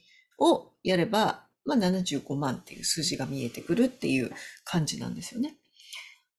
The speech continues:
じゃあ、同等に、えっと、Bコースは、じゃあこれは、まあ、一ヶ月とかだとちょっとあれだから、そうだね。じゃあちょっと六ヶ月とかにしましょうか。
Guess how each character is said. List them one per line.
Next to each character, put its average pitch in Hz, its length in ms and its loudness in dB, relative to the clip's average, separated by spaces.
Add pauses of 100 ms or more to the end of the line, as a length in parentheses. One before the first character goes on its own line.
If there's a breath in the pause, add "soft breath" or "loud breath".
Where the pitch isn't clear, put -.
(420)
じ 285 100 4
ゃ 294 140 8
あ、 240 60 6
同 254 200 8
等 330 200 4
に、 339 460 4
え 190 180 2
っ - 100 -8
と、 175 100 2
B 247 240 4
コ 330 200 2
ー 320 40 2
ス - 460 -2
は、 190 400 2
じ - 140 2
ゃ - 20 4
あ - 20 4
こ - 160 0
れ 180 120 6
は、 196 300 4 (1500 loud breath)
ま 220 140 2
あ、 - 100 -4
一 - 240 -4 (400)
ヶ 190 160 4
月 180 360 2
と 151 120 0
か 139 140 2
だ 131 100 2
と - 80 -14
ち - 140 -14
ょ - 40 -14
っ - 60 -20
と 131 80 0
あ - 20 2
れ 127 80 2
だ 131 120 -2
か - 160 -2
ら、 - 180 0
そ - 140 -8
う - 20 -10
だ 143 100 -4
ね。 143 60 -6
じ 147 100 -4
ゃ - 20 -2
あ - 40 -14
ち - 80 0
ょ 247 40 2
っ - 20 -8
と 147 120 2
六 135 140 -4
ヶ 285 140 2
月 190 260 -2
と - 80 -14
か - 160 -10
に 170 60 -8
し - 160 -8
ま 165 60 -4
し 175 120 -4
ょ - 100 -18
う - 20 -20
か。 - 100 -18